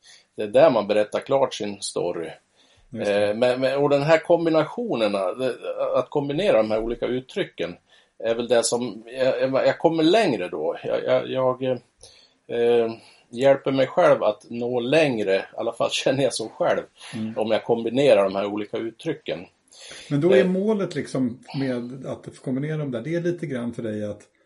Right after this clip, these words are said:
Speaker 2: att fånga den känslan som du hade där och då?
Speaker 1: Ja.
Speaker 2: Är det? Ja.
Speaker 1: Nu, nu var det många år sedan, jag gjorde ju väldigt mycket bildspel en, en gång i tiden. Att, att komponera till musik, och det, det är precis samma sak.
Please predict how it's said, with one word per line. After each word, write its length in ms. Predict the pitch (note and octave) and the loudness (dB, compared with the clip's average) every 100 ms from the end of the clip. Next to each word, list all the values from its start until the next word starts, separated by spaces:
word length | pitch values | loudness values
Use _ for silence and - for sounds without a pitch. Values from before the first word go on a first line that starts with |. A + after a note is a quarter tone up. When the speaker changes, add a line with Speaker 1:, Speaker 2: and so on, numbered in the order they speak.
| _ _ _ _ _ - | _ _ _ _ _ -18
Speaker 2:
att 120 | G#2+ | -14
fånga 360 | - D3+ B2 C3 | -4 -2 0 -2
den 180 | A#2 A2 | -6 -8
känslan 380 | B2+ A2+ - G#2 | -10 -10 -10 -10
som 120 | A2+ | -10
du 60 | A2 | -8
hade 240 | A2+ G#2 | -10 -10
där 220 | G#2 G#2 | -8 -8
och 60 | A#2 | -8
då? 340 | D3+ - - - _ - | -8 -10 -16 -20 _ 0
Speaker 1:
Ja. 340 | A2+ - - | 2 2 -6
Speaker 2:
Är 60 | - B2+ | -12 -16
det? 100 | - _ - | -16 _ -14
Ja. 80 | G#2+ G#2+ A#2+ - _ _ _ | -10 -10 -12 -20 _ _ _
Speaker 1:
Nu, 260 | A#2+ D3+ C#3 | 2 4 4
nu 380 | D#3 E3 D#3 D3 | 6 8 8 8
var 200 | C#3 C#3 | 6 6
det 240 | C3+ B2 | 6 2
många 280 | B2 B2+ C3+ | 0 2 4
år 180 | C3+ B2+ | 6 6
sedan, 180 | B2 A#2+ | 6 6
jag 120 | B2+ | 6
gjorde 220 | C3 C#3+ | 4 2
ju 60 | C#3 | 4
väldigt 200 | C3+ C3+ | 4 2
mycket 280 | C#3 C3+ C3 | -2 -2 0
bildspel 600 | C3+ C3+ - - G#3 A2 | 0 0 -2 0 2 2
en, 120 | G2 | 2
en 300 | G2 G#2+ G#2+ | -4 -6 -6
gång 160 | G#2 G2 | -4 -4
i 60 | F#2 | -6
tiden. 540 | F#2+ F2 E2 E2+ F2+ _ | -6 -6 -6 -8 -10 _
Att, 280 | - G2+ - | -8 -8 -6
att 200 | A#2 A2 - | -6 -6 -6
komponera 600 | - B2 A2 A#2+ A#2+ A#2+ | -2 -2 0 -2 0 0
till 140 | B2 | -2
musik, 540 | C3 B2+ - G3+ F2+ - | -4 -2 -2 -2 -4 -4
och 80 | |
det, 180 | B2 D3 | -2 -2
det 120 | C3+ | 0
är 40 | D#3+ | -2
precis 420 | D#3+ - G#3 - | -2 -4 -4 -4
samma 260 | - - G2 | -4 -6 -8
sak. 340 | - G1+ - | -8 -10 -12